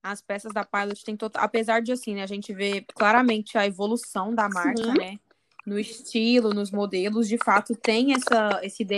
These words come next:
Speaker 1: N A mesmo, essa identidade do, enfim, de usar s-, o mesmo, sempre o mesmo tecido, é muito,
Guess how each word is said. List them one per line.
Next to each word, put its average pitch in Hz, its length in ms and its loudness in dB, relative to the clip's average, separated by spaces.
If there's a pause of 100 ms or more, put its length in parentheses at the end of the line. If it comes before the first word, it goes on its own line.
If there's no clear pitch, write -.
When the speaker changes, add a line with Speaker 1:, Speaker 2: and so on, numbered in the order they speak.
Speaker 1:
N 202 140 -2
A 190 100 -2
mesmo, 190 260 -8
essa 190 160 -10
identidade 180 800 -4
do, 175 200 -6 (480)
enfim, 185 320 -4
de 185 120 -2
usar 190 180 6
s-, - 220 0 (280)
o 208 60 2
mesmo, 196 260 4
sempre 208 260 0
o 202 60 2
mesmo 196 200 0
tecido, 226 800 4
é 226 240 6
muito, 359 540 2